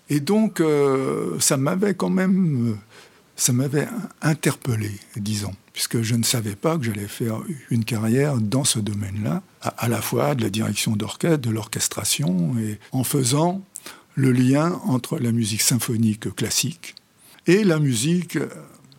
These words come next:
avec une influence jazz, parce que les, les rythmes qu'il y a, euh, dans, dans West Side Story sont quand même influencés par toute la tradition du jazz. Voilà. Et donc, euh,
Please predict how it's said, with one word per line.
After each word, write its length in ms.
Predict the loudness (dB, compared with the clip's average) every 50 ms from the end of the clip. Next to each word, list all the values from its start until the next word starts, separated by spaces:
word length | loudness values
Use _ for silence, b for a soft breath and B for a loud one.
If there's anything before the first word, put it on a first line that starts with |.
| -16 -6 -2
avec 320 | -2 0 0 -2 -4 -4
une 120 | -4 -4 -4
influence 520 | -4 -4 -2 0 0 0 0 -2 -4 -4
jazz, 320 | 0 2 2 4 2 0 -4
parce 220 | -6 -8 -8 -6
que 120 | -2 -2 -2
les, 300 | 0 0 -2 -2 -4 -6 -4 -2
les 160 | 0 0 2
rythmes 420 | 4 6 4 4 4 2 2 2 2
qu'il 260 | 0 0 -2 0 2 4
y 80 | 4
a, 200 | 4 4 2 0 -8 -18 -14 -8 -6
euh, 40 | -4 -4 -4 -4 -4 -2 0
dans, 280 | 0 0 0 0 -2 -2
dans 160 | 0 0 0
West 220 | 0 0 -2 -2
Side 120 | -2 -4 -4
Story 360 | -4 -4 -4 -2 0 0 0
sont 180 | 0 0 -2 -2
quand 140 | -2 0
même 180 | 0 0 2 2
influencés 720 | 2 0 -2 0 -2 -2 -2 0 0 -2 -2 0 -2 -2
par 260 | -4 -4 -8 -12 -10 -8
toute 240 | -4 -4 -4 -2
la 100 | -4 -6
tradition 500 | -4 -2 -2 -2 0 0 0 2 2 2
du 160 | 2 2 2 2
jazz. 360 | 0 0 -2 -4 -8 -10 -12 -12 -14 _ _ -6
Voilà. 240 | -6 -6 -6 -8 -10 _ 0
Et 180 | 2 2 4
donc, 420 | 4 4 4 4 4 2 2 2 2
euh, 800 | 4 4 6 6 6 6 4 4 2 2 2 0 -2 -2 -4